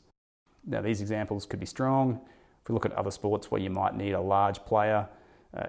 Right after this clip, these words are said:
in a defensive position, this might result in a tactical or on-field advantage. But these athletes as individuals,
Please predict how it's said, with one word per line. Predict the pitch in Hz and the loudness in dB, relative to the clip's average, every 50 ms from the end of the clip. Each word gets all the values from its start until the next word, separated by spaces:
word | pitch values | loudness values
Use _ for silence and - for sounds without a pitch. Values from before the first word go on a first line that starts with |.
| - - | -8 -6
in | - 123 113 107 101 104 | -2 -2 0 0 -2 -2
a | 104 107 | -2 -2
defensive | 101 92 - 110 107 - 101 - | -2 -2 -2 -4 -4 -4 -4 -4
position, | - 101 104 123 120 - 135 135 139 143 139 - - _ _ _ _ _ _ _ - - - - | -2 0 2 2 2 4 2 2 2 2 0 -4 -10 _ _ _ _ _ _ _ -20 -12 -2 -2
this | 135 - - | -2 0 4
might | 123 120 110 101 - | 6 6 6 6 4
result | 110 110 104 110 107 110 - - | 0 0 4 6 6 6 6 2
in | 113 98 | -4 -4
a | 95 | -4
tactical | - - 120 - - - - 117 | 0 0 0 0 0 -2 0 2
or | 113 110 104 104 98 - 104 | 2 2 2 0 0 0 0
on-field | 104 98 110 - 110 104 101 | -2 -2 -2 -2 -2 -2 -2
advantage. | 101 107 - 104 104 101 98 95 - - - - _ _ _ _ _ _ _ - - | -4 -4 -4 -6 -4 -4 -6 -6 -8 -10 -14 -16 _ _ _ _ _ _ _ -16 -4
But | - - - - | -2 -2 0 2
these | 123 123 123 113 | 2 2 2 2
athletes | - - 104 - - 107 110 - - | 2 0 0 0 0 0 0 0 -4
as | 110 107 | -2 0
individuals, | 107 107 101 98 117 113 110 107 104 104 127 151 160 147 - - - | 0 0 2 2 0 0 0 0 0 0 0 -2 -4 -8 -12 -14 -14